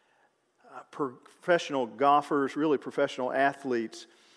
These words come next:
has this as a key to their success.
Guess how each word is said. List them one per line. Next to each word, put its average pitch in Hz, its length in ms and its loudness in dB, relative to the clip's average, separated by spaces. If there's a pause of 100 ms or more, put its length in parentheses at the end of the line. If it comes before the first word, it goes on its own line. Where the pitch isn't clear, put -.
(120)
has 135 480 -2
this 135 420 -2
as 120 140 -6
a 120 80 -8
key 127 320 -6
to 113 200 -4
their 107 200 -4
success. - 960 -10